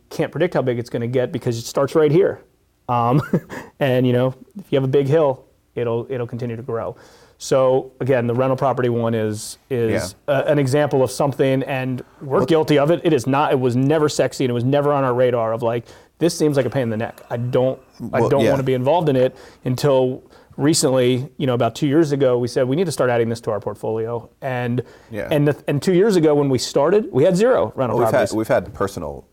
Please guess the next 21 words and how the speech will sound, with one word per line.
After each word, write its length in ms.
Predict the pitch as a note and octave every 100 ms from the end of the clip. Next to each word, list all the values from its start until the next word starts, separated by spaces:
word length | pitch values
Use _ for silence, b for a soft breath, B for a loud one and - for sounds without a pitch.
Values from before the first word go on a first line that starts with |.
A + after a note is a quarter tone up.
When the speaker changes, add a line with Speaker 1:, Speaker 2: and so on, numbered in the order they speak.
| -
Speaker 3:
rental 260 | F2+ C#2
properties 340 | - C2 - -
Speaker 1:
Yeah, 60 | G#3+
Speaker 3:
for 80 |
Speaker 1:
but 60 | F3
Speaker 3:
a 40 | D3+
while, 240 | B2+ B2
Speaker 1:
on 120 | F#3+
Speaker 3:
but, 100 | A#3
Speaker 1:
a 40 | A#3
small, 140 | G#3+
Speaker 3:
but 40 | F#3
not 100 | F#3+
Speaker 1:
on 60 |
a 40 | F#3+
Speaker 3:
like 120 | C#3
Speaker 1:
s-, 60 | -
on 120 | G#3
a 40 |
small 200 | - F#3+ C#3
scale. 300 | - F2+